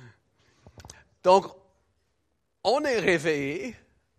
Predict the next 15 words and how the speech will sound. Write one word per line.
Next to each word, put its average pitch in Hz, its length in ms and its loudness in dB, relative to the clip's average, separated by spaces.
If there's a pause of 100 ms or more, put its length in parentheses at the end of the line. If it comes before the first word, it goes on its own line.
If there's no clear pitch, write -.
(260)
par 170 220 0
la 156 140 -4
sonnerie, 147 760 -8 (680)
mais, 123 840 -10
euh, 113 200 -10 (960)
snooze. - 680 -16 (2750)
Et 147 380 -6
vous 156 180 -12
savez 185 340 -4
que 185 100 -14
c'est 147 180 -8
possible 135 840 -8 (1160)
dans 117 220 -8
le 113 60 -14
Seigneur 101 480 -12